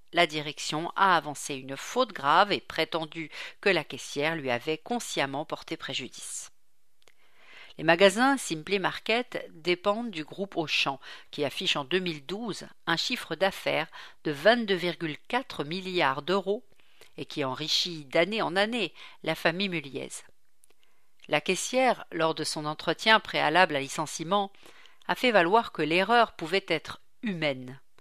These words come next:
Au regard du chiffre d'affaires de cette famille, elle est plus qu'humaine, c'est une infime larme dans un océan de profit.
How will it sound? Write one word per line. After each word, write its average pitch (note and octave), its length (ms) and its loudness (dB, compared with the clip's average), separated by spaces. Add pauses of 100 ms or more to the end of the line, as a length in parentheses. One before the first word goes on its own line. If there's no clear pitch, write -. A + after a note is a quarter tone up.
(680)
Au D3 80 -6
regard D3+ 400 2
du C3+ 80 -6
chiffre - 380 0
d'affaires F#3 460 6
de C#3 80 -10
cette - 220 -4
famille, G3+ 480 -2 (520)
elle F3+ 160 2
est D#3+ 200 2
plus - 560 -6 (100)
qu'humaine, C3 460 -8 (240)
c'est - 300 -4
une D#3 160 -4
infime G3+ 640 -2
larme E3 460 0
dans C#3 260 -2
un C#3 180 -2
océan D#3+ 320 -2
de D#3 60 -10
profit. - 560 -10